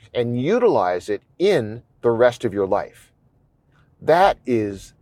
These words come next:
the beauty of all of this. Becoming a great diver is so much more powerful than just the diving.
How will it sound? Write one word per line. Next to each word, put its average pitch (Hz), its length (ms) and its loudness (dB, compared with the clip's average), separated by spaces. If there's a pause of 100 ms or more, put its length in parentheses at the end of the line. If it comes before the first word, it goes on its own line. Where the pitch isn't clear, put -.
(120)
the 113 100 0
beauty 123 480 -2
of 85 120 -8
all 73 200 -4
of 73 120 -14
this. - 440 -20 (1400)
Becoming 180 560 -2
a 147 40 0
great 123 400 -4
diver 98 560 -4
is 95 140 -14
so - 640 -4
much 120 420 -2
more 117 500 -2 (140)
powerful 104 800 -6 (680)
than 110 240 -2
just 107 480 -6 (260)
the 104 120 -6
diving. 87 540 -6